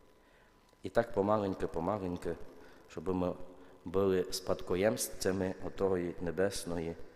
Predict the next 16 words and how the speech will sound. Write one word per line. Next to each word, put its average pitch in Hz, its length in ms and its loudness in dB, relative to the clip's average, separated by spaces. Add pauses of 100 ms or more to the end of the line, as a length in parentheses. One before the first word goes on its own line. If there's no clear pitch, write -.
(380)
обителі. 95 600 2 (1300)
Бо 82 120 -8
каже: 87 280 0
«В 80 100 -4
домі 110 240 4
Отця 90 360 2
мого 82 260 0
жител 82 300 -2
багато». 73 480 -6 (680)
І 78 100 -18
кожен 90 320 -2
із 76 160 -4
нас 95 320 -2 (120)
має 78 240 -2
там 73 180 -8
місце. - 440 -10